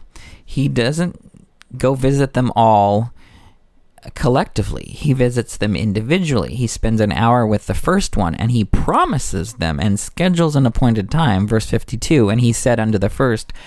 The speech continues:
"Go ye and labor in the field, and in the first hour I will come to you, and ye shall behold the jo-, joy of my countenance." And he said unto the second,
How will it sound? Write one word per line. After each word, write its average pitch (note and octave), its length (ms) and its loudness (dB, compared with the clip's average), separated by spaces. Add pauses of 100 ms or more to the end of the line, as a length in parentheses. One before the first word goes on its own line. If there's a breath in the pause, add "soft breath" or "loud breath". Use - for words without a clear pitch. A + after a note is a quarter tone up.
(300 loud breath)
"Go C3 180 4
ye A#2 300 -6
and G#2 180 0
labor A2+ 280 2
in A2+ 120 2
the G2+ 80 2
field, G2 480 2 (340 loud breath)
and A2+ 160 2
in G#2+ 120 2
the G2+ 120 2
first - 480 0
hour A2+ 520 0 (340 soft breath)
I G2+ 160 2
will G#2+ 160 4
come C4 380 2
to B2 100 2
you, B1+ 340 -2 (300 loud breath)
and C#3 160 0
ye C3 140 4
shall B2+ 220 0
behold B2+ 420 2
the A2+ 100 2
jo-, G2+ 540 2
joy G#2 300 2
of G#2 80 -4
my F2 180 0
countenance." - 680 -8 (440)
And B2 100 4
he B2 100 4
said A#2+ 200 0
unto A#2 200 0
the A#2+ 100 0
second, - 600 -6